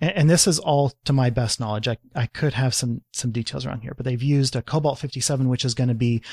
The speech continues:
closer to the iron, uh, resonance. But that's only good if you know exactly what your target is. And, uh, of course, the point here is that we don't know,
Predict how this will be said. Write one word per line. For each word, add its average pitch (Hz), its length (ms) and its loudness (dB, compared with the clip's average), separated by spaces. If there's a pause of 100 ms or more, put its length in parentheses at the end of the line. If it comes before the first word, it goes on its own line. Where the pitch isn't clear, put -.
(280)
closer 165 600 2
to 135 380 0
the 120 340 0 (100)
iron, 127 760 2 (440)
uh, 117 320 -2
resonance. - 580 -4
But 151 440 0 (1080)
that's 170 380 2 (140)
only 233 340 6
good 190 300 2
if - 160 0
you 175 80 2
know 170 160 4
exactly 135 1120 2
what 127 400 0
your 127 100 0
target 214 500 -2
is. - 260 -4
And, 147 120 0
uh, - 100 -2
of 156 160 -2
course, - 300 2
the 156 80 -2
point 247 320 0
here 156 160 0
is 131 140 2
that 143 100 -4
we 123 140 -2
don't 151 300 2
know, 120 500 4